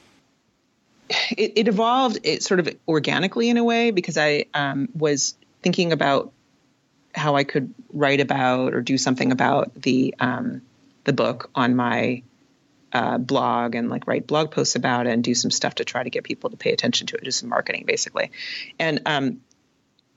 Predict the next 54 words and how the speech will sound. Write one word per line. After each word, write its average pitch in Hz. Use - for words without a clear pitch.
uh, 135
so -
I 165
had 165
this 147
idea 156
to, 143
they're 151
just, 151
like 170
I 170
just 156
told 185
you 160
a 123
couple 127
stories 120
from, 123
from 120
Planet 139
Money, 180
some 120
things 127
that 117
didn't 123
make 131
it 127
into 131
the 143
book. 147
There's 120
lots 135
and 123
lots 127
of 156
stuff -
that -
I -
had 127
that -
didn't 127
make -
it -
into 127
the -
book -
that 165
was -
really 127
great -
and 123
really -
interesting. 139
And, 156